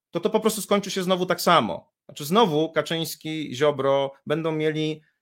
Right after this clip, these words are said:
y, z kim walczyć. Będą mieli te swoje chochoły, te swoje potwory, z którymi mogą, y, y, walczyć. I ja, ja, ja na to chcę zwrócić uwagę. Ja nikomu nie zabraniam, wie pan, mówić, co on myśli o spowiedzi albo co on myśli o, o konkordacie. To jest wolny kraj. Chodzi tylko o to, że pewne ko-,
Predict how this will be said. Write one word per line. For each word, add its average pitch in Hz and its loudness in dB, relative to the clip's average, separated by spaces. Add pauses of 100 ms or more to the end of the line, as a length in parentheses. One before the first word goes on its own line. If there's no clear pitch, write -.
(400)
y, 123 -8
z - -10
kim 208 2
walczyć. 175 2
Będą 147 -6
mieli 165 -4
te 156 -4
swoje 151 0
chochoły, 156 2
te 139 -6
swoje 131 -6
potwory, 127 -6
z - -14
którymi 120 -8
mogą, 113 -4 (280)
y, 113 -4 (540)
y, - -8
walczyć. 107 0 (180)
I 226 0
ja, 240 4
ja, 240 4
ja 247 4
na 254 4
to 240 2
chcę 240 -6
zwrócić 220 -8
uwagę. 214 4
Ja 202 6
nikomu 214 2
nie 208 2
zabraniam, 196 4
wie 151 0
pan, 143 0
mówić, 147 -6
co 147 2
on 143 0
myśli 135 -6
o - -2
spowiedzi 127 0
albo 120 0
co 143 -4
on 135 -4
myśli 135 -4
o, 117 2 (180)
o 120 -2
konkordacie. 120 -4
To 214 -6
jest 196 -6
wolny 196 2
kraj. 139 2 (320)
Chodzi 196 -4
tylko 208 0
o 196 2
to, 208 0
że 196 -2
pewne 202 0
ko-, 110 -8